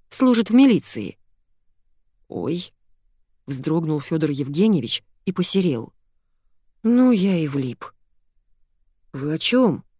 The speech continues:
Удивилась я. Неожиданно академик схватил меня за плечо.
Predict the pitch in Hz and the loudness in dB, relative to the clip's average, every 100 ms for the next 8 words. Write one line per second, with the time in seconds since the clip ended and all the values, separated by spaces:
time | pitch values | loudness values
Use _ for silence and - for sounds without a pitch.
0 | _ _ - 151 156 156 156 - 135 113 | _ _ -8 -4 -2 -2 -2 -4 -6 -10
1 | - _ _ _ _ _ _ _ _ - | -16 _ _ _ _ _ _ _ _ -4
2 | 165 175 180 226 247 175 151 147 160 156 | 0 0 2 2 2 2 0 -2 -4 0
3 | 240 170 - - - 170 175 226 214 208 | 2 2 -2 -8 -2 -2 0 2 4 2
4 | 208 202 220 - 135 - | 2 0 -2 -2 -4 -6